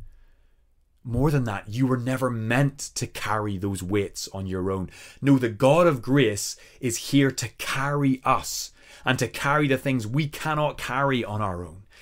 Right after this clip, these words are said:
So talk to him about what is weighing you down. Ask him to help you and strengthen you, and then place your full weight in his hands.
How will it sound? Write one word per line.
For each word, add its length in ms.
So 220
talk 520
to 120
him 340
about 220
what 160
is 120
weighing 360
you 140
down. 340
Ask 400
him 120
to 60
help 400
you 240
and 180
strengthen 560
you, 180
and 140
then 160
place 480
your 480
full 540
weight 680
in 380
his 540
hands. 580